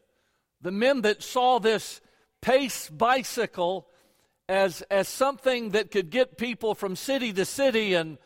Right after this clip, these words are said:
and, and, uh, carry them to work and other places, those men now were no longer guiding the industry. And the man that they turned it over to was actually the head of,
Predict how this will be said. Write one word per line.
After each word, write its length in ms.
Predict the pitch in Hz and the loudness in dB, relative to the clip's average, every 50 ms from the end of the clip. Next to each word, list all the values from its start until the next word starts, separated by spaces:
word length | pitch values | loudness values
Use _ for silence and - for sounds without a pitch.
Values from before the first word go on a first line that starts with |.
| _ _ _ _ _ _ _ _ - | _ _ _ _ _ _ _ _ -4
and, 480 | 175 190 196 190 185 180 180 175 156 - | 0 2 2 2 2 0 -4 -8 -8 -6
and, 380 | - 185 180 180 180 175 165 180 | -2 0 0 0 0 0 2 2
uh, 120 | 170 170 | 2 2
carry 400 | 170 - 233 247 262 262 233 226 | 2 2 2 2 4 2 2 2
them 240 | 185 214 226 208 180 | 2 2 0 0 0
to 100 | 190 190 | -2 0
work 420 | 190 202 226 233 240 233 - - 220 | 0 2 2 2 2 0 -2 -2 -2
and 200 | 208 190 180 202 | -2 -2 0 2
other 300 | - 214 226 208 214 185 | 4 4 4 2 0 -6
places, 680 | _ - 233 247 247 240 - - - 214 202 185 151 139 | _ -4 0 0 0 0 -2 -4 -2 0 0 -2 -2 0
those 360 | 175 226 254 269 262 180 180 | 2 2 2 2 0 -4 -6
men 360 | 226 233 233 226 214 202 202 | -4 -2 0 0 0 0 0
now 380 | 202 202 202 196 196 196 175 - - - - - _ - | 0 2 2 4 2 2 0 -2 -8 -20 -20 -20 _ -8
were 180 | - 190 190 185 | -2 0 0 2
no 180 | 196 226 262 262 | 2 2 2 4
longer 720 | 247 247 254 262 262 254 226 208 226 220 208 208 190 - _ _ _ _ _ _ - 185 160 139 | 4 2 2 2 2 0 -2 -2 -2 0 0 -2 -4 -8 _ _ _ _ _ _ -20 -14 -4 2
guiding 560 | 190 208 208 233 254 262 214 233 220 214 202 | 4 4 6 6 4 4 2 0 -2 -2 0
the 220 | 185 208 220 233 | 0 0 2 2
industry. 760 | 254 285 277 254 262 214 - - - 208 190 190 196 220 190 - _ _ _ _ _ _ _ _ _ | 2 2 2 0 -4 -4 -4 -8 -6 -2 0 0 0 -2 -4 -12 _ _ _ _ _ _ _ _ _
And 140 | - 196 196 | -4 -2 -2
the 60 | 196 | 0
man 320 | 196 208 233 262 302 311 294 | 2 2 4 4 4 4 6
that 160 | 254 254 - | 4 4 4
they 120 | 226 226 214 | 4 0 0
turned 440 | - - 220 277 277 269 254 214 226 | -2 -2 -2 0 0 0 0 2 2
it 120 | 226 214 | 2 4
over 340 | 240 269 320 311 254 240 185 | 4 4 4 2 0 -4 -6
to 320 | - - 226 226 247 262 | -2 -2 0 0 0 0
was 180 | 226 220 185 156 - | -2 -2 -2 0 0
actually 500 | 220 254 294 254 - - 240 233 226 214 | 2 2 2 0 -6 -10 -6 -6 -4 0
the 140 | 208 202 | 0 2
head 240 | 180 220 254 247 220 | 2 2 2 2 2
of, 200 | 208 202 165 139 | 2 0 -2 -4